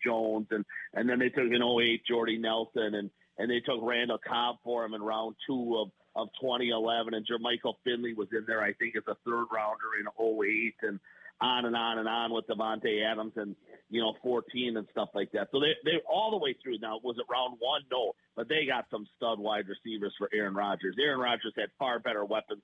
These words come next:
to work with the overwhelming majority of his career than Brett Favre ever did. So I, I, you know, I, I don't wanna hear any of that stuff. Now, do they,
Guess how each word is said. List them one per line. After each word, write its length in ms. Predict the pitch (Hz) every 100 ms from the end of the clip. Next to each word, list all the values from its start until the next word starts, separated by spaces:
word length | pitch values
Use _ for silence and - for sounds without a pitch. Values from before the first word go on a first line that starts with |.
| -
to 40 |
work 200 | 98 107 -
with 160 | 101 - - - - 117
the 80 |
overwhelming 580 | 127 120 117 117 117 113
majority 480 | 104 98 110 113 107
of 60 | 101
his 100 | - -
career 280 | 110 107
than 140 | 98 98
Brett 240 | 110 101 -
Favre 280 | 107 101 104
ever 200 | 98 95
did. 220 | 95 85
So 180 | - 98 - - -
I, 80 | 123
I, 220 | 127 127
you 60 | 120
know, 80 | 110
I, 160 | 117 117
I 140 | 120
don't 100 | 127
wanna 180 | 120 107
hear 220 | - 113
any 180 | 107 104
of 80 | 101
that 180 | 104 104 -
stuff. 220 | 110 92 - - -
Now, 280 | 135 113 - -
do 100 | 151
they, 240 | 143 117